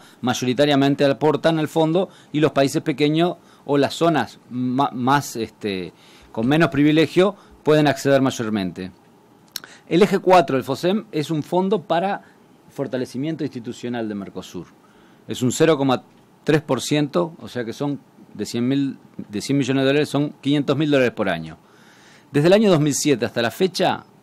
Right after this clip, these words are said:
¿no? O sea que si uno suma cada año quinientos mil dólares, en total no hemos gastado ni quinientos mil dólares en fortalecimiento institucional. Y esto lo hablo desde un órgano Mercosur. O sea que teniendo las herramientas no las estamos usando.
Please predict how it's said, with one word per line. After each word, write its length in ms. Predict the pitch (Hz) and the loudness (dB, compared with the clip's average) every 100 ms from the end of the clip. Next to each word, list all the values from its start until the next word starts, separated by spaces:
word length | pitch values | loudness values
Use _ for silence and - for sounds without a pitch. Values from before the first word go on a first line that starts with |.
| _ _ _ _ - | _ _ _ _ -14
¿no? 240 | 120 165 101 | -10 -10 -10
O 40 | |
sea 160 | 101 98 | -10 -10
que 60 | |
si 140 | 92 120 | -6 -4
uno 220 | 127 107 | -4 -4
suma 380 | - 135 107 78 - | -2 -2 -2 -4 -6
cada 260 | - 120 113 | 0 4 4
año 220 | 127 110 | 4 0
quinientos 380 | 107 101 98 101 | -2 -6 -4 -4
mil 160 | 117 127 | -4 0
dólares, 340 | 156 160 110 _ _ _ _ _ _ _ _ _ | 0 0 -4 _ _ _ _ _ _ _ _ _
en 160 | - 151 | -6 -2
total 320 | 160 147 196 | -2 0 0
no 100 | 170 | 2
hemos 200 | 170 170 | 2 2
gastado 340 | 139 127 160 156 | -2 -2 0 2
ni 120 | 135 | 0
quinientos 320 | 120 120 110 | 0 -4 -4
mil 180 | 120 123 | -4 -2
dólares 240 | 123 127 - | 0 -2 0
en 120 | 156 | -2
fortalecimiento 640 | 143 120 110 107 117 120 104 | -2 -2 -2 -2 -2 -2 -4
institucional. 560 | - 95 - 87 82 - _ | -10 -16 -10 -10 -10 -14 _
Y 80 | 131 | -2
esto 180 | 147 170 | 0 2
lo 140 | 139 | 6
hablo 220 | 139 143 | 6 6
desde 400 | 123 151 123 123 - | 4 2 2 -2 0
un 140 | 143 | 2
órgano 300 | 135 127 117 | 4 2 0
Mercosur. 480 | 107 98 92 - 92 - _ _ _ _ _ _ _ _ _ _ | -4 -8 -12 -14 -16 -18 _ _ _ _ _ _ _ _ _ _
O 60 | - | -6
sea 220 | 143 131 | -4 -2
que 260 | 127 117 - - _ _ | -2 -2 -4 -14 _ _
teniendo 500 | 151 143 190 254 185 | 0 4 4 4 4
las 200 | 135 107 | 2 -2
herramientas 600 | 127 120 131 175 175 139 | -6 -4 -2 -4 -4 -4
no 100 | 143 | -2
las 160 | 180 143 | -2 -2
estamos 300 | - 156 123 | -4 -6 -8
usando. 460 | 113 156 135 80 | -6 -4 -4 -6